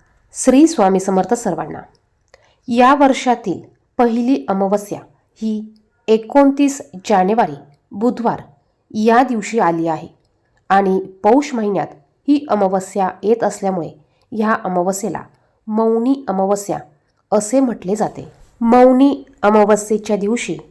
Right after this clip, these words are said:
आपल्याला आपल्या घराच्या मुख्य दरवाजामध्ये हे अत्यंत प्रभावी असे उपाय करायचे आहेत. यामुळे घरातील भांडणे, नजरदोष,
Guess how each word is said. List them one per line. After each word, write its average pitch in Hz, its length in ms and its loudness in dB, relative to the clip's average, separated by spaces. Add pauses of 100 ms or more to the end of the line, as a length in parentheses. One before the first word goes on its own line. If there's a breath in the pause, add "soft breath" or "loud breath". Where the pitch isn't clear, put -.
(280)
आपल्याला 220 560 0
आपल्या 202 380 -2
घराच्या 185 540 -2
मुख्य 233 440 -2
दरवाजामध्ये 185 800 -4 (520)
हे 240 280 0
अत्यंत 254 540 0
प्रभावी 202 520 -2 (160)
असे 190 340 -4
उपाय 220 300 -4 (340)
करायचे 180 480 -2
आहेत. 196 380 -10 (920 soft breath)
यामुळे 262 440 8
घरातील 226 400 4
भांडणे, 214 600 4
नजरदोष, 196 680 4